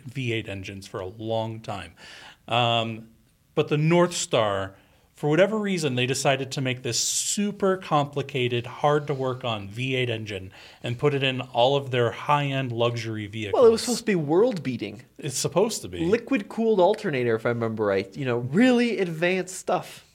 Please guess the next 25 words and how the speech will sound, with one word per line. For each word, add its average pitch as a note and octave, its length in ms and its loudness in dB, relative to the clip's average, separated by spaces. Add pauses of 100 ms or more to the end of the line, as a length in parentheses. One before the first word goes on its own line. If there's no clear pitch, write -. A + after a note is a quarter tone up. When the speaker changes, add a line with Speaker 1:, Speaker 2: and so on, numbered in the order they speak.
Speaker 1:
M-, C3 140 -8
more B2+ 200 -4
like B2 220 -2
world B2 320 0
disintegrating. A#2+ 800 -6
Speaker 2:
<laughs> - 260 4
Speaker 1:
Yeah, G3+ 180 2
these - 300 0
things C3 320 0
were A#2 160 0
just, A2 240 -4 (680)
they, D#3+ 160 4
they E3+ 200 4
were F3+ 120 4
so G3 260 4
problematic D#3 760 2
that, A#2+ 140 2
like, A2+ 180 0
if A2+ 140 -4
you D#3 140 -4
had D#3+ 300 2
a A2 200 -2
head D3+ 360 0
gasket E3 460 -2
go, D#3+ 280 0